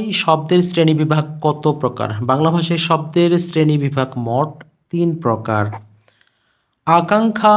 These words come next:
আসক্তি, যোগ্যতা, এই তিনটি কিসের গুণ? বিগত ক্লাসগুলো যারা করেছেন তারা নিশ্চয়ই জানেন এটি বাক্যের গুণ। কোন ক্ষেত্রে বিভক্তির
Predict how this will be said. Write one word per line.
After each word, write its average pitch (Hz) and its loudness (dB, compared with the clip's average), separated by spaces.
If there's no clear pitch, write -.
আসক্তি, 185 -4
যোগ্যতা, 139 2
এই 135 2
তিনটি 139 -2
কিসের 147 0
গুণ? 131 2
বিগত 147 0
ক্লাসগুলো 175 2
যারা 139 4
করেছেন 131 0
তারা 110 -2
নিশ্চয়ই 139 0
জানেন 170 4
এটি 123 -2
বাক্যের 135 -2
গুণ। - -10
কোন 214 4
ক্ষেত্রে 240 2
বিভক্তির 190 2